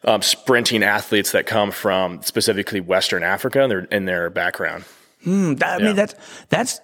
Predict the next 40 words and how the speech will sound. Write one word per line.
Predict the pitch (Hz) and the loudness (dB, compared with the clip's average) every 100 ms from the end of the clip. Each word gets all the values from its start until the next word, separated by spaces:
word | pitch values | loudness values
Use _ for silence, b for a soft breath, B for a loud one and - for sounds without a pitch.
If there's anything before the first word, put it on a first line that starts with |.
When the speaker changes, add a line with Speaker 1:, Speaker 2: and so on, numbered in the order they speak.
| - | -2
Speaker 2:
that's | 147 - 185 | 0 2 2
interesting, | 190 151 | 2 4
Speaker 1:
That's | 139 | 4
why | 139 | 4
Speaker 2:
man. | 120 | 2
Speaker 1:
Jamaica | 117 101 131 98 | 2 0 0 -2
is, | 87 87 - | -6 -10 -12
is | 95 90 95 | -12 -10 -10
so | - 95 | -6 -8
huge | 95 92 87 | -6 -10 -8
in | |
it, | 82 | -10
right? | 85 101 - B B B B | -6 -6 -6 B B B B
Speaker 2:
Yeah. | - 131 110 - | 0 0 0 -6
Speaker 1:
Yeah. | 104 87 - _ | -8 -8 -10 _
Speaker 2:
Yeah, | 160 220 156 | 0 2 0
that's, | - - | -2 -2
that's | - 185 | 0 -2
crazy, | - 190 175 | 0 0 0
dude. | 151 156 | 0 0
Like, | 139 | 0
genetics, | 127 139 151 180 - - | 2 2 4 2 -2 -2
genetics | 151 151 170 - | 2 2 2 0
plays | - - 156 131 - | -2 0 2 0 -6
such | - 156 143 | -2 0 2
a | |
part | 143 131 | 2 2
in | 131 | 4
this, | 135 135 | 2 2
and | |
I | 127 | 2
think | - 170 | 2 0
that | 156 131 | 2 0
also | - 143 - 135 127 120 B B | 2 2 4 2 2 0 B B
genetics | - 147 147 135 | 0 2 2 2
has | 139 | 0
something | - 131 131 | 2 2 2
to | 123 | 2
do | 131 131 | 4 4
with | 131 123 120 | 6 4 2